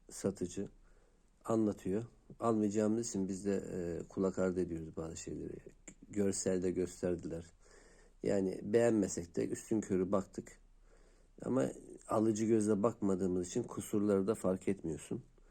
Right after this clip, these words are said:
Ee, toplantının ortasına doğru iyice kızışıyor ve yavaş yavaş, e, alma moduna doğru giriyoruz. Girdik. Ee, özellikle de kira,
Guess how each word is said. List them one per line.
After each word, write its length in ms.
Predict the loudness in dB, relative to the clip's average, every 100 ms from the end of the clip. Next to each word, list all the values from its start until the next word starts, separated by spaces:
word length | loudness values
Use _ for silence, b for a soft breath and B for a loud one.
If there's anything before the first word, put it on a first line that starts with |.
| b b b b b b b b -18 -8
Ee, 40 | -6 -6 -8 -10 -14 -20 -20 -20 -20 -20 -20 -20 -20 -20 -12
toplantının 720 | -2 2 6 6 6 6 6
ortasına 640 | 6 2 4 -2 0 4 6
doğru 180 | 6 4
iyice 280 | 4 2 0
kızışıyor 600 | 0 0 0 2 4 6
ve 80 |
yavaş 400 | 6 6 4 2
yavaş, 340 | 2 2 0 -10 _ _ b b b b -10
e, 420 | -4 -2 -2 -4 -8 -14 -20 -12 2
alma 400 | 6 6 6 6
moduna 460 | 6 2 4 4
doğru 200 | 4 4
giriyoruz. 640 | 2 2 2 2 -2 -10 -20 -20 -4
Girdik. 480 | 0 0 -2 -6 -16 _ _ -20 B B B B -4
Ee, 260 | -2 0
özellikle 520 | 0 2 2 2 2 4
de 160 | 2 -2 -18
kira, 540 | -6 0 4 4 4